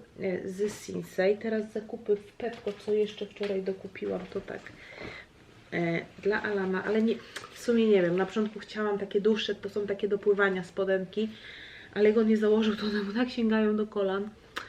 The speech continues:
że no nie wiem, no ale już i tak w nich zostaje, bo już nawet on oderwał sobie tutaj metkę.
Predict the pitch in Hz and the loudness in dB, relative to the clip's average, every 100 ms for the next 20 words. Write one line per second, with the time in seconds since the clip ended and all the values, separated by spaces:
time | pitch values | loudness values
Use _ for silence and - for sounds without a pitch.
0 | - - - 202 208 220 196 170 180 190 | -14 -20 -8 -4 2 4 2 0 -4 -2
1 | 208 202 208 202 - - - - - - | 0 4 4 2 -4 -12 -18 -20 -20 -20
2 | _ - - - - 214 196 180 190 175 | _ -20 -20 -20 -10 -2 -2 0 -4 -4
3 | 175 - 185 175 175 170 - 196 185 175 | -8 -2 -2 0 -2 -4 -8 -4 -2 -2
4 | 180 175 175 170 170 165 170 170 170 170 | -4 -4 -4 -4 -6 -6 -10 -6 -4 -4
5 | 165 - | -6 -8